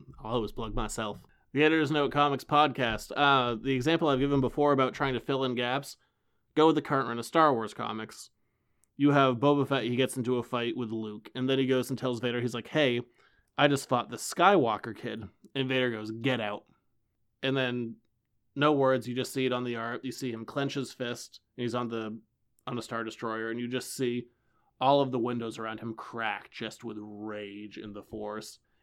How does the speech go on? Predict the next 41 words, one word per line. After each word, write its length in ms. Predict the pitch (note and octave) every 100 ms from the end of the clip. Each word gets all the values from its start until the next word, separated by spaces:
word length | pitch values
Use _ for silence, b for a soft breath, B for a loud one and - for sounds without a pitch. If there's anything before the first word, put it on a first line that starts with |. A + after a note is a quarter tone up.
| -
And 80 | D#3
that's 140 | F#3+
something 240 | E3+ D#3 C#3
we 100 | C#3+
didn't 180 | C3
have. 440 | - F3 G#2+ G#2 G2+ _ _ _ _ _ -
That 80 |
was 100 | D3+
something 220 | E3+ C#3+ C#3
that 100 | B2
was 160 | A#2
missing. 380 | B2 D3+ C#3+ B2+
It 60 | B2
always 220 | B2+ B2
felt 200 | C3+ A#2+
a 60 |
little 200 | B2+ B2
weird 280 | A#2 C3+ C3
that 100 | A#2+
the 140 | A#2 B2
Emperor 400 | A#2+ B2 A#2+ A#2+
was 240 | B2+ A#2+
just, 240 | - A#2+
like, 180 | B2+ A#2
the 160 | A#2+ A2
son 260 | - A2+
of 100 | A2 A2
Skywalker. 640 | - A2+ G#2+ A#2+ A#2 C#3+
And 100 | C#3+
he's 100 | C#3
not 140 | D3
like, 140 | A#2 B2+
"Wait, 160 | C3
what? 380 | A2 C#3 F3+ - _ _ _ _ _ - _ _ -
The 80 |
son 160 | C3 D3+
of 100 | A#2+
who 140 | D#3+
now? 180 | F#3+ G3
That's 200 | E3+ E3+
me." 300 | D#3 C3 G2+